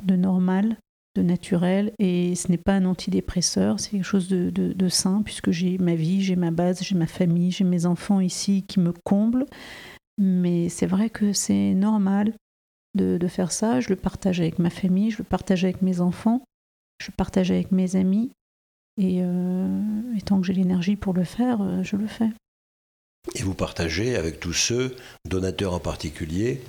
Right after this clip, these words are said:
Speaker 2: qui vous soutiennent, j'imagine.
Speaker 1: Oui, oui, oui, bien sûr. Les, nos, nos donateurs sont,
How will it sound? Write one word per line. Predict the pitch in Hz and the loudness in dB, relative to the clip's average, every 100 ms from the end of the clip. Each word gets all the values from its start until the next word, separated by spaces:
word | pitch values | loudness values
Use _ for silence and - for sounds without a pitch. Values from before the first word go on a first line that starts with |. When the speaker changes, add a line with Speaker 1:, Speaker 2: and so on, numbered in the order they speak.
| - - | -20 -18
Speaker 2:
qui | - | -8
vous | 90 82 | -6 -4
soutiennent, | 110 107 139 101 | -4 -4 -2 -2
j'imagine. | 71 78 78 71 71 67 - | -4 -4 -4 -4 -6 -8 -4
Speaker 1:
Oui, | 294 359 - - | -2 -2 -6 -4
oui, | 233 | -2
oui, | 247 262 | 0 -2
bien | 202 | -2
sûr. | 196 - 247 226 | -2 -2 0 0
Les, | 196 | 0
nos, | 190 190 | 0 0
nos | 202 185 | 0 0
donateurs | 196 185 180 - 208 - | 2 0 0 0 0 0
sont, | - 185 185 185 | 0 2 2 0